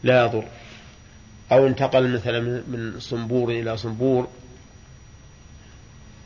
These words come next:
لتحصيل الماء، فإن ذلك لا يضر، لأنه لأمر يتعلق بطهارته. أما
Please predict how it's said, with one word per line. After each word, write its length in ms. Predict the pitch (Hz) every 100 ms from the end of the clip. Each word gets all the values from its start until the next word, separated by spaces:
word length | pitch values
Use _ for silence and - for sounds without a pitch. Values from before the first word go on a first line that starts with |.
| 120
لتحصيل 480 | 113 110 - 131 120
الماء، 520 | 117 131 139 - - - -
فإن 260 | 127 131 117
ذلك 360 | 120 131 117
لا 180 | 117 117
يضر، 240 | 117 131 117
لأنه 540 | 120 123 120 117 123
لأمر 400 | 123 120 139 139
يتعلق 800 | 151 135 117 110 131 135 151 - - - - - - - - - 117 107 104 95
بطهارته. 720 | 123 120 127 123 120 123 - 95 - - - - - - - - - - - - - - - - -
أما 640 | 135 156 156 156 151 156